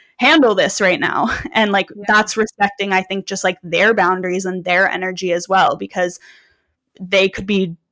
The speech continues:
Speaker 1: dealing with whatever, just having a stressful day where it's like, they still can care about me, but if they're having a really stressful day, they don't have the space to listen to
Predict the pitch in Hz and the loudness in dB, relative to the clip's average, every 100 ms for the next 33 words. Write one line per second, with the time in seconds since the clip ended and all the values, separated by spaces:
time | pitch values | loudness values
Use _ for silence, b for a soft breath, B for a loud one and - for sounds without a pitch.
0 | _ - 202 196 196 202 190 185 190 196 | _ 0 2 2 0 2 2 0 -2 2
1 | 190 190 202 202 190 202 196 196 190 190 | 2 2 2 0 -2 0 0 -2 -2 -2
2 | 190 190 185 190 202 190 185 190 185 185 | -2 -2 2 2 4 2 2 0 0 -2
3 | 208 208 196 180 _ _ _ _ - - | 2 4 2 0 _ _ _ _ -10 0
4 | 262 240 - 185 - 220 269 247 285 202 | 2 2 2 -4 0 4 4 4 2 0
5 | 196 190 190 - 208 226 214 214 196 190 | -2 -2 -4 0 2 4 2 0 0 0
6 | 190 - 190 - 185 185 180 196 214 - | 0 -2 -4 -2 0 2 2 2 2 0
7 | 208 196 196 - 202 185 185 - 202 180 | 0 0 -2 -4 -2 -2 -2 -4 -2 0
8 | 180 B B B B B B _ _ _ | -2 B B B B B B _ _ _
9 | - 220 240 247 214 - 262 220 202 | -2 2 2 2 0 2 4 6 4